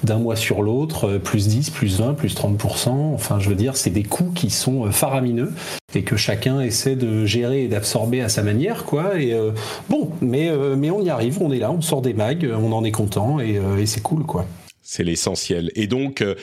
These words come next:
Speaker 2: bon, on en reparlera en fin d'émission, mais, euh, Total Jeux Vidéo, euh, Légende du jeu vidéo, le tout dernier, et cetera,
Speaker 1: Oui.
Speaker 2: et cetera. Donc, euh,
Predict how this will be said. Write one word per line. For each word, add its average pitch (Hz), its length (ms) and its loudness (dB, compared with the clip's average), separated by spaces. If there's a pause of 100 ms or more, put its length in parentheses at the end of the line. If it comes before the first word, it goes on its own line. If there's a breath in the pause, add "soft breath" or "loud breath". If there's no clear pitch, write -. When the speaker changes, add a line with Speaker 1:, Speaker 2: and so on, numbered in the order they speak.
(160 loud breath)
Speaker 2:
bon, 98 160 0
on - 40 0
en 90 60 0
reparlera 101 420 0
en 101 100 -2
fin 98 180 -2
d'émission, 98 600 -2
mais, 101 280 0
euh, 87 280 0 (320 loud breath)
Total 107 340 -2
Jeux 95 120 0
Vidéo, 101 840 0
euh, 92 480 0
Légende 135 520 -2
du 113 100 -2
jeu 110 160 0
vidéo, 104 480 0
le 107 180 -2
tout - 140 -4
dernier, 104 760 0
et 95 80 -4
cetera, 92 380 -2
Speaker 1:
Oui. 262 120 -2
Speaker 2:
et - 100 -4
cetera. 90 280 -6
Donc, 78 280 -12
euh, - 120 -16